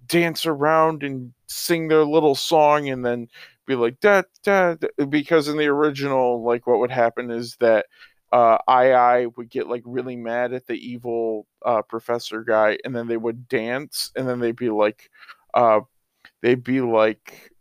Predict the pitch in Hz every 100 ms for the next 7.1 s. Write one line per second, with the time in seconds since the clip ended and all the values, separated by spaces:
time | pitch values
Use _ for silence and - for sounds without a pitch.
0 | - 123 156 175 190 180 - 165 185 175
1 | 147 127 120 113 131 123 123 123 131 127
2 | 135 123 117 117 120 - - - 175 196
3 | 202 190 196 190 202 196 170 143 127 -
4 | 139 135 143 151 - 180 180 180 165 175
5 | 156 160 165 135 - 127 127 120 117 _
6 | - _ _ 123 - 139 165 180 180 175
7 | 175